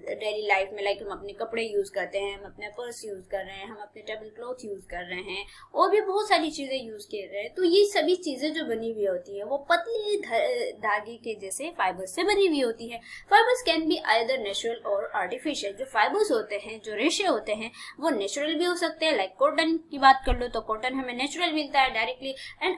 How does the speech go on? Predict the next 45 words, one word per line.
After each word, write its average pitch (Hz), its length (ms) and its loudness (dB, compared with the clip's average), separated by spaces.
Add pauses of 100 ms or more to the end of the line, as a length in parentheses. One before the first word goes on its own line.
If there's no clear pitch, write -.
artificial, 320 920 4
और 427 520 4
artificial 330 580 6
भी 202 120 0
होते 190 220 -6
हैं, 226 60 -6
यानी 254 180 -6
कि 370 120 -6
मैन 359 240 6
मेड 247 300 6
भी 196 60 2
होते 170 260 -2
हैं। - 180 -16 (260)
Identify 277 480 6
and 403 160 2
write 247 260 4
the 240 100 -6
names 294 240 2
of 311 120 0
different 277 520 0
fabrics 226 360 0
in 233 60 -6
the 214 260 -8
pictures 311 380 0 (200)
given 196 240 -4
below। 220 220 -8 (100)
आपको 254 260 0
यहाँ 285 240 -4
पे 302 120 0
एक 294 160 -4
picture 320 280 -2
दी 302 180 0
हुई 302 160 4
है 320 140 4
तो - 360 -8
आपको 339 420 6
उसमें 302 380 -2
identify 226 600 -2
करना 247 300 -10
है, 269 280 -8
और 330 280 4
जो 277 100 0
आपको 262 340 4
यहाँ 247 340 0
पे 254 180 -2